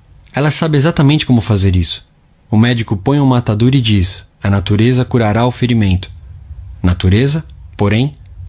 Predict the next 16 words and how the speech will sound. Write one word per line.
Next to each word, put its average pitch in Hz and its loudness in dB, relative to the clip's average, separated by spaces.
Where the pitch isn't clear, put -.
nada 120 2
mais 101 2
é 127 2
do 123 0
que 113 -2
outro 139 2
nome 123 4
para 120 -2
a 110 0
lei 117 2
natural, 110 0
a 104 -2
lei 113 2
da 117 2
mente 113 0
subconsciente. 117 0